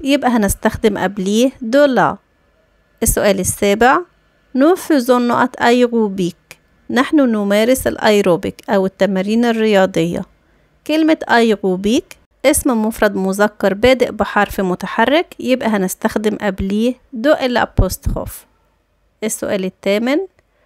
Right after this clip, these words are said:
Les enfants font نقط فيلو. الأطفال يمارسون ركوب الدراجات.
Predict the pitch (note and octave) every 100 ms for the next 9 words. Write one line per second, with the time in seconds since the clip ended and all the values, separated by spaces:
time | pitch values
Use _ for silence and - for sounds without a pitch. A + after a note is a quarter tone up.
0 | _ B3 D#4+ D4+ D4 C4 - C4+ C4 E4
1 | G4 _ _ - - C#4 C#4+ C4+ - B3+
2 | A3+ G#3+ G3+ G3+ F3 G#3+ - _ _ _
3 | _ _ _ - B3+ - A#3 - - A#3
4 | C4 A#3 G#3 G3 F#3+ F#3+ G#3+ A3 G#3+ F#3+
5 | - G#3+ G#3+ G#3+ G#3+ G3+ G3 G3 F3+ -
6 | _